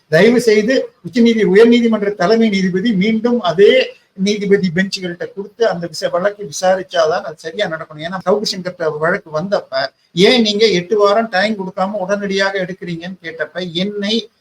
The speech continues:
இன்ஃப்ளூயன்ஸ் செய்ய இரண்டு பேர் வந்தார்கள், அதனால்தான் இதை எடுத்தேன்னாங்க. ஆனால் யார் அந்த ரெண்டு பேர்? ஏன்னா உய-, உயர்நீதிமன்றத்துல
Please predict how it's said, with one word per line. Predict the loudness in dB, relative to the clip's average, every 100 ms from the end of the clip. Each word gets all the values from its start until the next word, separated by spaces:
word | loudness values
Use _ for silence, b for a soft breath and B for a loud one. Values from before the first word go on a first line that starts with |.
| -4
இன்ஃப்ளூயன்ஸ் | 0 0 2 2 2
செய்ய | 0 -8 0 0
இரண்டு | 2 0 -2 -4 -4
பேர் | -2 -2
வந்தார்கள், | -4 -4 2 4 2 0 -4 -4 _ _
அதனால்தான் | -2 2 2 2 2 0 0
இதை | -4 -4 -4
எடுத்தேன்னாங்க. | -6 -4 -4 -2 -6 -6
ஆனால் | 0 2 2 2 0 -2 _ _ _
யார் | 2 4 4
அந்த | 4 2
ரெண்டு | 2 0 -2
பேர்? | -4 -2
ஏன்னா | -2 -2
உய-, | -4 -4
உயர்நீதிமன்றத்துல | 2 2 2 -4 -6 -6 -8 -10 -2 -2